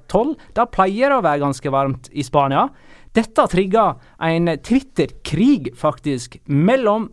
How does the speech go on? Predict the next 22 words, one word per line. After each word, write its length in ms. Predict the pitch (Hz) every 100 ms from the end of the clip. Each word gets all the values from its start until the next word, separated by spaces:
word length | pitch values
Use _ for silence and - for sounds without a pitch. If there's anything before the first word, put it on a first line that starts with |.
| -
La 160 | 143
Liga-president 800 | 147 165 175 165 160 - 143 135
Tebas 540 | - 240 208 208 247 - - - -
og 460 | 302 214 285 254 131 - -
Fotballforbundets 800 | 185 185 202 202 202 196 170 -
president 560 | 160 160 156 156 147 -
Rubiales, 640 | 139 135 196 226 202 - - - - - - - - - - - - - - - - - - - - - - - - - - - - - - - _ -
der 160 | 170
også 220 | 180 202 -
planene 400 | 143 143 156 135
for 80 |
seriekamp 440 | 135 143 139 135 123
i 80 | 127 139
U 80 | 127
S 180 | 123 156
A 100 | 139
ble 120 | 120 120
objekt 380 | 123 117 113 -
for 240 | - 113 110
oppheta 560 | - - - 123 120 113
diskusjon. 800 | 110 123 - 113 - 113 101 - - - - - -
Skal 160 | -